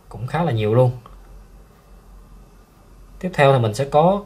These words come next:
kiểu biểu tượng. Ở đây nó rất là nhiều kiểu nè các bạn. Ví dụ như mặc định nè, rồi kiểu vật liệu nè, rồi kiểu đá cuội nè. Đó, hoặc là các bạn có thể tùy chỉnh,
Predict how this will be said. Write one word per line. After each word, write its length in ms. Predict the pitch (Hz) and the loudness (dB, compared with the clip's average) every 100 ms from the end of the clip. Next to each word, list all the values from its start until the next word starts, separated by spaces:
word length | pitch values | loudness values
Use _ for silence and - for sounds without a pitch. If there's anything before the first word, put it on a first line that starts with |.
| - | -10
kiểu 160 | 104 | -6
biểu 140 | 123 135 165 | -4 -4 -2
tượng. 360 | 104 107 123 - - - - _ _ - - - - - _ - _ _ _ - | 0 0 -2 -6 -18 -20 -20 _ _ -20 -20 -20 -20 -20 _ -20 _ _ _ -12
Ở 60 | |
đây 140 | 131 127 | -6 -4
nó 100 | 127 | -2
rất 180 | 170 175 | -4 -4
là 60 | 117 | -4
nhiều 200 | 107 101 | -4 -6
kiểu 160 | 104 151 | -4 -2
nè 80 | |
các 60 | 151 | -2
bạn. 200 | 113 110 - - | -4 -10 -16 -16
Ví 80 | 135 | -10
dụ 60 | 113 | -6
như 120 | 123 | -4
mặc 200 | 113 117 | -6 -4
định 260 | 104 113 | -4 0
nè, 140 | 131 113 - - - | 0 0 -4 -20 -16
rồi 400 | 107 101 101 101 - - - - - - | -12 -10 -10 -12 -20 -20 -20 -20 -20 -18
kiểu 120 | 107 | -12
vật 240 | 131 120 - | -8 -8 -6
liệu 300 | 104 107 127 | -2 0 2
nè, 160 | 120 113 - - - - - - - _ | 0 -2 -8 -20 -20 -20 -20 -20 -20 _
rồi 420 | 98 98 101 101 113 | -14 -12 -12 -12 -12
kiểu 160 | 113 | -10
đá 160 | 147 160 - | -8 -10 -10
cuội 320 | 101 104 117 | -6 -2 0
nè. 180 | 123 113 117 - - - - - - - _ - | 2 0 -4 -16 -20 -20 -20 -20 -20 -20 _ -14
Đó, 120 | 113 | -10
hoặc 240 | 131 139 113 | -8 -6 -6
là 80 | |
các 60 | 110 | -2
bạn 140 | 113 | -2
có 80 | 131 | 0
thể 80 | 135 | -2
tùy 280 | - 120 110 | -2 -2 0
chỉnh, 280 | 107 120 | -2 -2